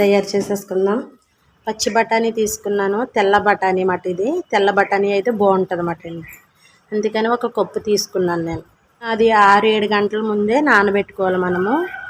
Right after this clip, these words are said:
నేనైతే నానబెట్టేసుకునే తీసుకుని చూపిస్తున్నాను మీకు. అవి శుభ్రంగా కడిగేసుకున్నాను. ఇప్పుడు అది కుక్కర్లో వేసుకుని ఉడకబెట్టుకుందాం. కుక్కర్లో మనం తీసుకున్న బఠానీలు వేసేసుకుంటున్నాను. టీ స్పూన్లో అర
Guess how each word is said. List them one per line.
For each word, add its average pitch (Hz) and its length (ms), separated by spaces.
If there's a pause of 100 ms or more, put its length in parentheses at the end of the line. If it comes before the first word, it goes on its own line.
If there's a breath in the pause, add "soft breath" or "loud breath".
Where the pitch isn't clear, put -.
నేనైతే 202 320 (120)
నానబెట్టేసుకునే 196 800 (120)
తీసుకుని 208 400
చూపిస్తున్నాను 185 640
మీకు. 208 200 (880)
అవి 226 160
శుభ్రంగా 214 480
కడిగేసుకున్నాను. 196 880
ఇప్పుడు 240 200
అది 226 140
కుక్కర్లో 214 420
వేసుకుని 214 300
ఉడకబెట్టుకుందాం. 175 720 (220)
కుక్కర్లో 233 440
మనం 226 240
తీసుకున్న 220 380 (100)
బఠానీలు 208 560 (1000)
వేసేసుకుంటున్నాను. 196 880 (800)
టీ 262 100 (120)
స్పూన్లో 240 520 (380)
అర 226 80